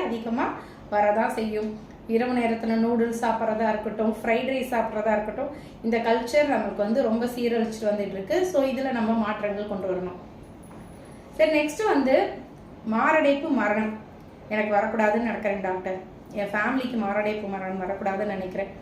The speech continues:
தடுத்துக்கிறதுக்கு, காத்துக்கிறதுக்கு, தற்காத்துக்கிறதுக்கு ஏதாவது மருந்து இருந்தா சொல்லுங்க. So, அப்படி கேட்குறவங்களுக்கு ஹோமியோபதியில ஒரு வரப்பிரசாதமா இருக்கக்கூடிய மருந்து தான் இந்த டோனிகார்டு அப்படின்னு சொல்லக்கூடிய கோல்டு டிராப்ஸ்.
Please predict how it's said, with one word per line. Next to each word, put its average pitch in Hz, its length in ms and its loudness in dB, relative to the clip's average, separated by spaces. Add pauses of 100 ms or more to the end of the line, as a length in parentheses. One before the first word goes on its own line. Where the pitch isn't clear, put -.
(380)
தடுத்துக்கிறதுக்கு, 233 760 2 (140)
காத்துக்கிறதுக்கு, 233 640 -2 (120)
தற்காத்துக்கிறதுக்கு 220 840 0
ஏதாவது 202 160 2
மருந்து 196 340 0
இருந்தா 190 200 -2
சொல்லுங்க. 185 360 -4 (1400)
So, 311 340 6
அப்படி 262 440 2
கேட்குறவங்களுக்கு 247 640 2 (300)
ஹோமியோபதியில 285 640 2 (680)
ஒரு 226 180 2
வரப்பிரசாதமா 254 880 4
இருக்கக்கூடிய 214 460 -4
மருந்து 196 280 -2
தான் 311 200 -2 (380)
இந்த 226 200 2
டோனிகார்டு 277 800 4
அப்படின்னு 220 320 2
சொல்லக்கூடிய 220 420 2 (380)
கோல்டு 254 380 8
டிராப்ஸ். 202 440 2